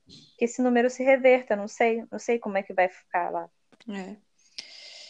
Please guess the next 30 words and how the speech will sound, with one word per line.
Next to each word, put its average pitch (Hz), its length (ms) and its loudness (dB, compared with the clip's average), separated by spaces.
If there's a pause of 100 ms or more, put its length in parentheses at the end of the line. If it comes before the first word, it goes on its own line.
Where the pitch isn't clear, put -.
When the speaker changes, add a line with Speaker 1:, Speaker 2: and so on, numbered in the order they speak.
(360)
Speaker 2:
É 311 100 0
isso, 277 320 0
e 247 40 4
agora 240 180 2
a 254 40 -2
gente 277 200 0
tá 294 120 2
esperando 277 340 4
o - 20 4
estágio 285 400 2
três, 233 400 4
né, 220 180 2
Ju? 220 240 0
Assim, 196 260 -4
da 196 100 0
reabertura 202 540 2
completa. 208 920 2 (120)
Speaker 1:
Graças 220 1160 6
a 226 80 2
Speaker 2:
É. 214 100 -2
Speaker 1:
Deus. - 540 0
Speaker 2:
<laughs> 254 220 0
Mas 220 340 6
eu 233 100 6
acho 240 240 8
que 269 80 2
a, 247 140 2
Speaker 1:
Eu - 120 10
Speaker 2:
e - 100 8
a 220 160 -2